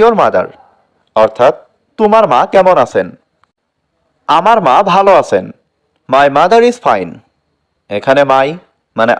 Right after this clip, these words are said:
আমার, mother মানে মা, is মানে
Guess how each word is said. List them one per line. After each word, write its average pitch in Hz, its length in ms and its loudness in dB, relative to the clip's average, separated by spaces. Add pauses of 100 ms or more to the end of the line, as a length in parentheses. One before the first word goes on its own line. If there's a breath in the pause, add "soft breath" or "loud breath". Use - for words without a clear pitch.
(100)
আমার, 110 240 0 (800)
mother 131 300 2 (520)
মানে 135 160 0 (100)
মা, 101 100 2 (840)
is 104 160 -4 (220)
মানে 117 160 -2